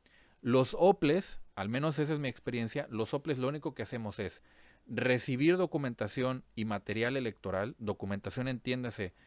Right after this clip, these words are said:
boletas, actas, y los materiales, entiéndase, eh, lo necesario para instalar la casilla.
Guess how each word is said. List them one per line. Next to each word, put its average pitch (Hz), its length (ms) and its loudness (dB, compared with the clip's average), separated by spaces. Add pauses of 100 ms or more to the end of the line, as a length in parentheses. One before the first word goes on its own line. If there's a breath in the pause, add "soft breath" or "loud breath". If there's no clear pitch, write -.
(280 soft breath)
boletas, 117 1120 0 (260)
actas, 120 840 0 (580 soft breath)
y 147 240 4
los 147 220 4
materiales, 120 840 4
entiéndase, 123 800 -2 (1040)
eh, 92 580 -4 (180)
lo 113 220 4
necesario 113 520 0
para 123 160 2
instalar 101 440 -2
la 110 140 0
casilla. 147 480 -2